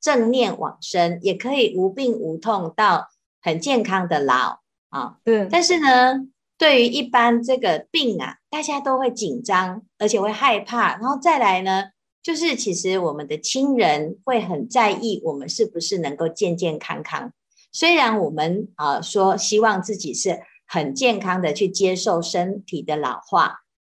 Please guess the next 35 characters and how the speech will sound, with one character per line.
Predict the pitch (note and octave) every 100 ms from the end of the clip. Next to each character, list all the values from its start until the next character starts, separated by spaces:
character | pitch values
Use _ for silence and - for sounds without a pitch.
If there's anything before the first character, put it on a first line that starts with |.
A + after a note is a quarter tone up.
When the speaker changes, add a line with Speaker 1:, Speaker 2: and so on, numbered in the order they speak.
| -
Speaker 1:
跟 | F#3 F3+ F3+ F3+ - - E3+ -
这 | E3+
个 | D3
病 | C#4+ A3+ -
苦 | - D3 - -
哈， | B2 - _ _ -
可 | F#3
是 | F#3 C#4
呢， | A#3 G#3 A3 _ _ _ -
如 | G#3
果 | C#4+ G#3+ D#3 - _ _ _ _ -
我 | E3+
们 | F3+
能 | F3+ F3
够 | F#3+ B3+ F#3+ - - _ _ -
更 | D#4 B3 G#3+
积 | C#4 C#4+
极 | - E3+
的， | D#3+ E3 D3+ F#3 _ _ _ _ _ -
不 | F#3+
要 | C#4 C#4 E3+
让 | G#3+ B3+ F#3 D#3+
自 | A3
己 | F3
的 | C#3+ C#3+
身 | - F3 F#3
体 | F3+ C#3+ -
有 | E3+ B2+
这 | - G#3
个 | F3 C#3
所 | - C#3+
谓 | E3+ G#3
的 | E3+ C#3+
病 | - C#4+ G3+
相 | D#3+ C4+ G3 -